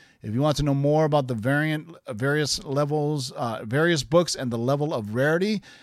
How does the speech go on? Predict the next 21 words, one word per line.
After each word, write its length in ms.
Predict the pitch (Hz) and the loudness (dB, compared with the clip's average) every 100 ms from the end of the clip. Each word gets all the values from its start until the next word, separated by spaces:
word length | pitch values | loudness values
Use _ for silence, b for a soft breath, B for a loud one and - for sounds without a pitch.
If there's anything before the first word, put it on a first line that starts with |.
| b b | b b
check 200 | - 156 | 0 2
out 100 | 156 | 2
a 60 | 131 | 2
very 320 | 110 160 185 | 4 4 4
comprehensive 800 | 175 175 185 170 151 160 165 147 | 2 0 0 2 0 0 -4 -2
list 400 | 147 156 - - b b 131 | 0 0 -2 -8 b b -2
by 220 | 135 131 | 2 2
master 500 | 120 143 170 - 175 | 2 4 4 4 2
of 120 | 127 | 0
the 60 | 120 | -2
D 180 | 139 | -2
C 160 | 139 156 | -2 0
logo 320 | 139 135 139 | 0 2 2
variants, 580 | 127 120 117 117 107 - - | 0 0 0 -2 -4 -6 -6
Steve 340 | - - 170 151 | -8 -2 -2 0
Horm, 360 | 123 135 127 135 | 0 0 0 -2
over 460 | 160 143 127 135 139 | 0 0 0 -4 -2
at 240 | 127 113 - | -4 -6 -2
comic 300 | 151 156 127 | -2 -2 0
book 200 | 143 139 | -2 -2
invest 540 | 127 104 95 131 123 | -6 -4 -2 0 -2